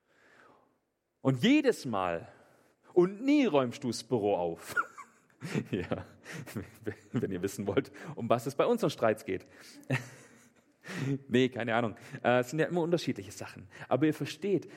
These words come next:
das sind Sa-, nicht weg, die Sachen. Ja? Sondern, ähm, wir müssen die Sachen vor Gott legen, egal wie schlimm die sind. Und wenn dann das Licht drankommt, dann kann Heilung geschehen.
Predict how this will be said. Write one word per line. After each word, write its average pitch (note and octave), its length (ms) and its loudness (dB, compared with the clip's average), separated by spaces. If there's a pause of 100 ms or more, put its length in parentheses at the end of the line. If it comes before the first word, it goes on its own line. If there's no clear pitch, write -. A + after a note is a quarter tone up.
(140)
das C3 180 2
sind D#3 140 -4
Sa-, - 180 -2
nicht F#3 200 -4
weg, A3+ 140 -2
die F#3+ 100 -4
Sachen. F#2 460 -10 (800)
Ja? B2+ 220 -2 (240)
Sondern, C#3+ 480 2 (320)
ähm, C3 280 4
wir D3 120 2
müssen E3+ 340 0
die D3+ 100 2
Sachen C#3+ 360 -6
vor C3+ 280 0
Gott A#2 240 -6
legen, G2+ 280 -6
egal C3 440 0
wie C3 100 0
schlimm C3 360 -4
die A#2 80 -4
sind. A#2 400 -4 (180)
Und B2 120 0
wenn B2+ 160 2
dann D3+ 200 0
das D3 240 -2
Licht - 400 -2
drankommt, A#2+ 640 -6 (200)
dann B2+ 240 0
kann - 320 -6
Heilung A2 300 -2
geschehen. F#2 540 -10